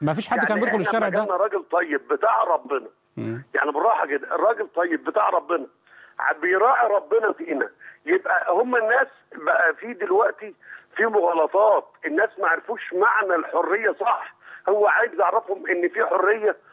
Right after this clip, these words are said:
Speaker 2: آه، الدكتور محمد مرسي، وفي حرية، والناس تعرف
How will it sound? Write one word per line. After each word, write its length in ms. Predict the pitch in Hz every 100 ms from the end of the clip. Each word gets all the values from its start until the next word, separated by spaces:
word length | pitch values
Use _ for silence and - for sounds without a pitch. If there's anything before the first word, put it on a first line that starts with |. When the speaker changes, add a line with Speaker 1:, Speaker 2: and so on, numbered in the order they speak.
| - - -
Speaker 2:
آه، 140 | 147 160
الدكتور 340 | 160 - 214
محمد 340 | 202 - 214 165
مرسي، 480 | 220 - 226 208 180
وفي 300 | 156 151 196 214
حرية، 500 | 175 180 214 240 226
والناس 440 | 196 180 170 254 - -
تعرف 400 | 262 220 214 -